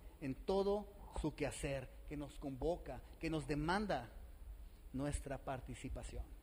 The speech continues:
Una participación de la misión reconciliadora de Dios con el mundo. Más bien, del mundo para con Dios. A causa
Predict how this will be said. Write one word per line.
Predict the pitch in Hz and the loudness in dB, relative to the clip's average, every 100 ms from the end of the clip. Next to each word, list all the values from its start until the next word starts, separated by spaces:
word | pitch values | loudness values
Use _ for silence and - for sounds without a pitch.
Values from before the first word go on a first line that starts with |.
| - - - - - - - - - - - - - | -14 -14 -12 -12 -10 -12 -12 -16 -14 -16 -14 -14 -4
Una | 120 143 160 | 4 6 8
participación | 160 147 135 143 127 - 160 170 190 - - - - | 6 4 0 0 4 4 4 2 0 -8 -14 -14 -6
de | 131 | -2
la | 131 | 0
misión | 131 131 - 160 170 180 - | -2 -4 0 2 2 0 -4
reconciliadora | 147 139 127 131 120 120 143 160 156 | -4 -2 -2 2 4 6 6 4 2
de | 120 | 0
Dios | 123 139 143 | 0 0 -2
con | 143 127 | -4 -6
el | 110 | -6
mundo. | 117 107 - - - - - | -8 -8 -10 -12 -12 -14 -8
Más | 131 131 | -6 -4
bien, | 135 147 170 - - - - | -2 -2 -4 -10 -16 -16 -10
del | 123 117 | -8 -4
mundo | 143 139 107 110 - | -2 -2 -4 -8 -8
para | 117 113 | -6 -4
con | 107 | -4
Dios. | 104 - - - - - - - - - - - - | -6 -10 -12 -12 -10 -12 -10 -12 -10 -12 -12 -12 -6
A | 120 120 | -4 4
causa | 170 240 254 180 156 | 6 6 6 2 2